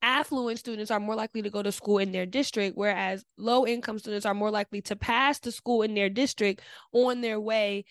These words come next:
to another district to get to school. And so in planning, we talk a lot about this jobs housing misma-, mismatch where people have to live further away from job centers and then commute further. But it seems like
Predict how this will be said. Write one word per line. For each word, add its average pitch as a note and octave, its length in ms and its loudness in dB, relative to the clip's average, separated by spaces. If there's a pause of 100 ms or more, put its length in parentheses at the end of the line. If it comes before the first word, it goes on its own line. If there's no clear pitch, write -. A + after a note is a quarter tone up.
(140)
to A#3+ 180 -4
another A3 440 2
district G3 540 -6
to G#3+ 80 -4
get G3 200 -2
to F#3 120 -8
school. F#3 420 0
And G#3+ 180 0
so G3 380 4 (440)
in A#3+ 200 0
planning, C4+ 680 -2 (320)
we C4+ 160 4
talk B3+ 280 2
a A#3+ 40 2
lot A3 200 4
about G3+ 240 0
this G#3 180 0
jobs G3+ 400 0
housing G#3+ 500 -2
misma-, A#3 500 -2 (160)
mismatch B3 720 -2
where G3+ 400 0 (300)
people B3 260 -2
have A3 180 0
to A3 100 -2
live A3 520 0 (360)
further A#3 380 2
away G#3 400 -2
from G3+ 240 -10
job A3+ 340 2
centers G3 340 -4
and G3+ 100 -6
then F#3+ 120 -2
commute G3+ 420 -4
further. A3+ 440 0
But G3+ 340 2
it G#3 100 -4
seems D4+ 460 -2
like G#3+ 300 0